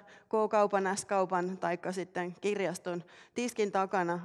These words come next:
otin ihmisiä kiinni ja kysyin, että "Hei, ootko muuten kuullut sote- ja maakuntauudistuksen asioista?" Silloin puhuttiin niin päin. Nyt on maakunta- ja sote-uudistus oikea termi. No, ensimmäinen reaktio oli todella sellainen, että "Öö,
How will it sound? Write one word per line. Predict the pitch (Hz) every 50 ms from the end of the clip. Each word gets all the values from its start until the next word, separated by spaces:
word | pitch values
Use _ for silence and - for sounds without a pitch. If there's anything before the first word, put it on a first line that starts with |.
| -
otin | - 185 180 - 185 175 175 180 202
ihmisiä | - 202 190 196 202 170 165 180 165 170
kiinni | - 196 196 185 185 175
ja | 165
kysyin, | 165 180 185 180 170 160
että | 151 - 165
"Hei, | 190 202 196 180 147 160 160 - _ _ _ -
ootko | - 180 180 - - 180
muuten | 185 180 170 185 180
kuullut | 165 - 190 180 160 165 180
sote- | - - 170 165 - 165 147
ja | 160 165 - _ _ _ _ -
maakuntauudistuksen | 185 170 165 - 165 160 147 147 151 160 160 165 - - 160 - - 170 147 151
asioista?" | 156 170 - - - - 190 - 175
Silloin | - 202 185 185 170 151
puhuttiin | - 165 165 156 - - 180 175 175
niin | 170 151 147 170
päin. | - - - - _ _ _ _ - - - - - - _ -
Nyt | 165 165 -
on | 185
maakunta- | 185 180 165 165 170 170 160 151 160
ja | 156 170
sote-uudistus | - - 160 156 - - - - - - 202 - - - 214 - - - _ _ _ - - - - - - - - _ _ -
oikea | 180 185 175 156 180 165 160
termi. | 160 - 175 165 165 165 170 190 214 202 196
No, | 214 214 240 240 - -
ensimmäinen | - 220 269 294 294 330 285 240 226 226 214 208
reaktio | 214 214 208 208 208 208 - - 202 202 190
oli | 202 220 214
todella | 214 - 233 233 214 220 202 190 196 185 208
sellainen, | 202 - 202 202 202 202 196 196
että | 190 180 - -
"Öö, | - 214 220 233 226 220 214 202